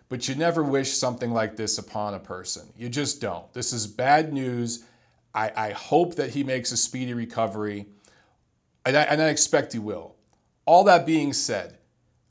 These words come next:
I am so glad Gvozdyk won this fight. And I've been telling you guys since this fight was signed that the Ukrainian was gonna win.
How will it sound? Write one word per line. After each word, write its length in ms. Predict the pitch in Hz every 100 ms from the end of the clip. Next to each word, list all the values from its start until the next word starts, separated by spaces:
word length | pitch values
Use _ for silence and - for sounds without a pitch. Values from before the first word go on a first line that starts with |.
| _
I 160 | 131 131
am 140 | 127
so 400 | 117 - 156 165
glad 600 | 165 135 131 110 92 92 - _ _ _ -
Gvozdyk 460 | 127 131 127 127 120
won 180 | 123
this 200 | 117 107
fight. 280 | - 117 85
And 100 | 110
I've 100 | 135
been 100 | 127
telling 260 | 143 156 156
you 60 |
guys 320 | 143 139 135 127
since 200 | 123 123
this 180 | 113
fight 240 | - 123 117
was 120 | 110
signed 440 | - 120 120 117
that 160 | 107 107
the 60 | 107
Ukrainian 540 | 107 117 113 113 110
was 140 | 107
gonna 220 | 107 104 101
win. 320 | 101 87